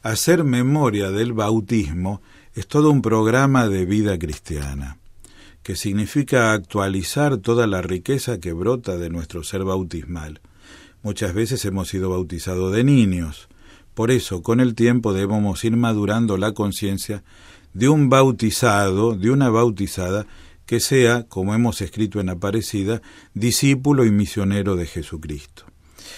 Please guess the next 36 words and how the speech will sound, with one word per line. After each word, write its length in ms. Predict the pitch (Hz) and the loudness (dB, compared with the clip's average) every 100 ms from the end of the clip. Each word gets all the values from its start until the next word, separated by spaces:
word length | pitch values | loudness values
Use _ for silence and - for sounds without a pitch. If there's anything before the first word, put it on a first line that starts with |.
| - - | -20 -4
En 160 | 113 | 0
este 240 | 175 - 180 | 2 4 4
punto, 760 | 117 107 101 90 - 131 160 - _ - _ | 4 2 4 2 0 0 0 -8 _ -20 _
el 160 | 101 92 | -8 -2
Papa 280 | 127 139 135 | 0 2 2
Francisco 640 | 123 113 - 120 - 120 | 2 0 0 -4 2 2
ha 100 | 113 | 4
hecho 380 | 123 - 117 - - | 2 2 -2 -2 0
otra 440 | 151 135 95 98 | 4 4 2 -2
observación 920 | 87 - 90 90 82 - 101 90 87 - - - | -2 -4 -2 -2 -4 -4 -2 -2 -6 -10 -20 -16
que 120 | - | -6
me 140 | 98 104 | -4 -2
parece 360 | 98 113 - 110 | 0 -2 0 2
muy 240 | 113 113 | 4 4
importante. 720 | 104 90 92 80 87 87 80 | 2 0 -4 -4 -6 -4 -4
Para 380 | 90 - 151 160 | -4 2 4 6
él, 340 | 107 107 123 123 - - - - - _ _ | 4 2 -2 -8 -14 -20 -20 -20 -20 _ _
el 180 | - 101 | -6 0
bautismo 640 | 131 135 117 131 135 135 107 | 2 2 2 2 4 4 2
es 140 | 107 | 0
la 140 | 104 | -4
fuente 500 | 104 - 143 143 151 | -4 0 2 2 2
de 100 | 143 104 | 0 0
donde 340 | 98 95 92 | 0 -2 -2
nace 300 | 107 104 139 | -2 -2 -4
la 140 | 120 | -4
iglesia. 680 | 90 90 107 95 - 80 73 - - - - | -4 -4 -4 -4 -8 -14 -16 -20 -20 -20 -8
La 140 | 95 | -2
iglesia 420 | 104 139 156 165 | 2 2 2 2
madre 720 | 147 113 98 95 101 120 120 101 | 2 2 0 0 0 0 -2 -6
engendra 460 | 85 - 127 117 | -6 -2 0 0
en 100 | 104 | 0
el 100 | 95 | -2
bautismo 520 | 92 92 87 117 107 | -2 -2 -4 -6 -4
nuevos 440 | 87 95 95 90 - | -4 -2 -2 -4 -8
hijos. 480 | 80 73 78 73 | -12 -12 -16 -18